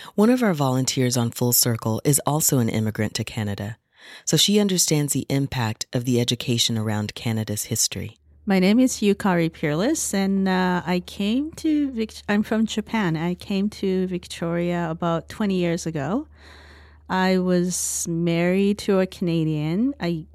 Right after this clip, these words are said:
Speaker 2: met him in Japan when he was teaching English, and we got married in Japan,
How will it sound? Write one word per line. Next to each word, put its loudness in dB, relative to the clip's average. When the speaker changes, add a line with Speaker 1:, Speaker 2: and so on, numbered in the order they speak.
Speaker 2:
met 0
him 0
in 2
Japan -2
when -2
he -4
was -6
teaching -4
English, -2
and -2
we -4
got -2
married -2
in 0
Japan, -4